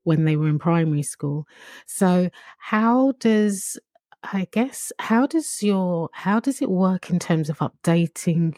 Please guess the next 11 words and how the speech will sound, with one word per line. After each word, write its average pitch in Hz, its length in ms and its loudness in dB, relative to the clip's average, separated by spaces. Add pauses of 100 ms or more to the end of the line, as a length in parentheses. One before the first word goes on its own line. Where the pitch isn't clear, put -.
your 185 260 2
tool, 151 420 -2
the 165 60 4
one 160 220 2
that 160 140 2
you 170 180 2
use, 151 600 -2 (340)
so 170 360 2
that 160 340 -4
it 180 100 -2
actually, 165 720 -2